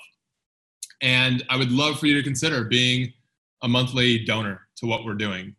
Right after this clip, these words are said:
If you watch the film, you read the book, or this already connects with you, we're working on the front lines of some of the hardest conflicts in the world. And we're rebuilding communities, and we do it all in a peacemaking framework that I've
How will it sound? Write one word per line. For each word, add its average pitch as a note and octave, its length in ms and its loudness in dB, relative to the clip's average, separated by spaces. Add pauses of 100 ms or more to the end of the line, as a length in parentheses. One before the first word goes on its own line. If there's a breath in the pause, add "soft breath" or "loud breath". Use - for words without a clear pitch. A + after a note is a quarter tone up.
(160)
If - 60 -10
you B2 80 2
watch D#3+ 220 2
the D3 100 -4
film, C#3 480 2
you A#2 100 0
read C#3+ 220 2
the C3 60 0
book, C3+ 420 -2
or A#2 240 -2
this C#3+ 380 0
already C3+ 380 0
connects A#2 540 -6
with E3 200 -4
you, F3 340 0 (840)
we're C3 240 0
working D#3+ 280 2
on C3+ 80 0
the C3 60 -2
front C3+ 220 -6
lines B2 260 0
of A2+ 40 -6
some B2+ 120 -4
of A#2 40 0
the A#2 80 -2
hardest A2+ 320 -4
conflicts G#2+ 440 -8
in A2 60 -12
the G2+ 60 -12
world. - 240 -18 (480)
And A#2+ 220 -2
we're B2 140 0
rebuilding C3+ 600 0
communities, G#2+ 680 -8
and A2+ 100 -8
we A#2 80 -2
do B2+ 160 -2
it A#2+ 80 -4 (100)
all C#3+ 380 0
in A#2+ 140 -6
a - 40 -10
peacemaking A#2+ 720 -8
framework G#2+ 580 -10
that A2 100 -8
I've G2+ 160 -8